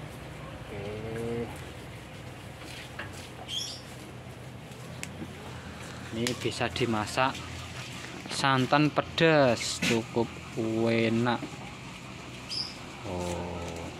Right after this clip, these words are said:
kayak gini nih ya. Dan susahnya lagi, ini serabut kelapanya itu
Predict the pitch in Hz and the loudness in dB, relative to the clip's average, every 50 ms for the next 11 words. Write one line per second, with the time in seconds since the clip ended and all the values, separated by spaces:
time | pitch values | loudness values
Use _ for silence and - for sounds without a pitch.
0 | - - - - - - - - - - - - - - - - - - - - | -10 -10 -10 -10 -10 -10 -10 -10 -6 -4 -2 -2 -2 -4 -4 -6 -6 -6 -4 -4
1 | - - - - - - - - 113 104 104 101 - - 110 104 104 107 104 104 | -2 -2 -4 -6 -6 -8 -6 -4 -2 -2 -2 -2 0 2 4 4 4 4 4 4
2 | 101 98 101 117 127 - - - - - - - - - - - - - - - | 4 2 0 0 -2 -6 -8 -8 -10 -10 -10 -10 -10 -10 -12 -12 -12 -12 -10 -8
3 | - - - - - - - - - - - - - - - - - - - - | -8 -8 -8 -8 -12 -12 -10 -10 -10 -12 -12 -10 -10 -12 -12 -12 -12 -12 -6 0
4 | - 143 151 175 170 - 180 160 - - 170 151 - 165 165 165 175 180 190 - | 4 6 8 8 8 8 8 8 8 8 8 8 8 8 10 10 10 10 10 8
5 | - - 117 113 113 117 120 120 - 127 135 147 147 - - - - 123 120 120 | 8 6 8 8 8 8 8 6 6 6 6 6 4 4 2 2 4 6 6 6
6 | 113 - - 131 - - - - - 113 110 110 110 - 113 110 110 110 110 113 | 4 4 2 0 0 -2 -4 0 2 4 4 4 4 4 4 4 4 4 2 2
7 | 117 110 110 - - 131 131 | 0 0 -2 0 2 2 2